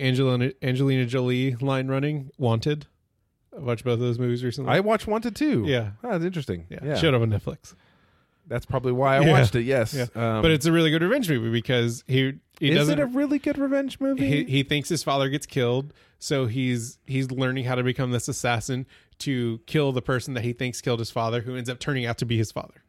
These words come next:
Speaker 1: And then he goes and gets revenge. He avenges his
Speaker 2: On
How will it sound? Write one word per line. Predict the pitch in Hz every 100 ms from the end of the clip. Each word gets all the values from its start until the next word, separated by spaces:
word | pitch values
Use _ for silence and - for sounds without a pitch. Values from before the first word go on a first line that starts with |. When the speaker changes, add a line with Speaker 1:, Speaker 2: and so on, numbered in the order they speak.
| _ _ _ _ _ _ 147
Speaker 1:
And | 143
then | 147
he | 143
goes | 139 139 131
and | 135
gets | 135 -
revenge. | 165 135 131 131 123 117 123 -
He | 143
avenges | 135 127 147 143 127
his | 127
Speaker 2:
On | -